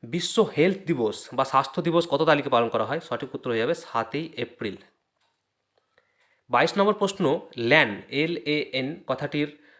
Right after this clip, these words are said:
পুরো অর্থ কী? সঠিক উত্তর হয়ে যাবে লোকাল এরিয়া নেটওয়ার্ক। পরের প্রশ্ন, নাবার্ডের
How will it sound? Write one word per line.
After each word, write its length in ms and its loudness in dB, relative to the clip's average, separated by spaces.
পুরো 200 6
অর্থ 260 8
কী? 240 -2
সঠিক 360 -8
উত্তর 200 -4
হয়ে 100 0
যাবে 140 2
লোকাল 580 0
এরিয়া 520 -4
নেটওয়ার্ক। 560 -4
পরের 180 4
প্রশ্ন, 440 0
নাবার্ডের 720 6